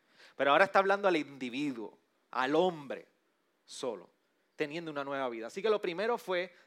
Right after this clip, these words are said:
teniendo una nueva vida, lo segundo, una oración sobre lo que es tener una nueva vida, y ahora está hablando sobre este aspecto de lo que es el hombre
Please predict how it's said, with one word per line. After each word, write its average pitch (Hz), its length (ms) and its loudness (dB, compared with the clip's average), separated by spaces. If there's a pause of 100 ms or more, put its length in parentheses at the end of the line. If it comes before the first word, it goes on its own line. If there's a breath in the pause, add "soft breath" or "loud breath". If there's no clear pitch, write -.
teniendo 190 320 0
una 247 100 4
nueva 240 240 6
vida, 175 260 4
lo 165 80 0
segundo, 180 580 -2
una 185 200 4
oración 220 480 2
sobre 143 260 -2
lo 143 120 0
que 165 80 0
es 196 80 -4
tener 233 180 -2
una 220 140 2
nueva 202 240 2
vida, 151 260 -2 (220 loud breath)
y 170 80 0
ahora 220 200 8
está 262 180 4
hablando 240 520 4
sobre 180 240 0
este 202 160 0
aspecto 214 400 0
de 190 60 2
lo 175 120 0
que 175 120 -4
es - 200 -6
el 214 240 4
hombre 240 640 4